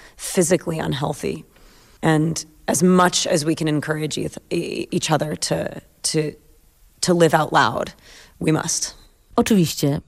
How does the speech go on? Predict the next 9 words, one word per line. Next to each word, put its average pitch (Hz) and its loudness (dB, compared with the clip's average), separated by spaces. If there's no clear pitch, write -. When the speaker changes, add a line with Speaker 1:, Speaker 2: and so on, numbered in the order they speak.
Speaker 2:
Pracowałaś 240 2
nad 247 2
tym 214 4
filmem 214 4
aż 196 -2
osiem 185 2
lat. 143 2
Scenariusz 185 2
się 165 2